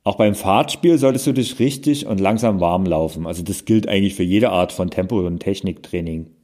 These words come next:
Ähm, danach beginnt der eigen-, das eigentliche Spiel und das ist auch wörtlich zu nehmen. Also wenn du zum Beispiel einen kurzen Anstieg in deiner Runde hast, super,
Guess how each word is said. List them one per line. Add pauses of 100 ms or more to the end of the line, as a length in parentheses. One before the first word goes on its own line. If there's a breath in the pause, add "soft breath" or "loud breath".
(1500 soft breath)
Ähm, (960)
danach
beginnt
der (200)
eigen-,
das
eigentliche
Spiel
und
das
ist
auch
wörtlich
zu
nehmen.
Also
wenn
du
zum
Beispiel
einen
kurzen
Anstieg
in
deiner
Runde
hast,
super,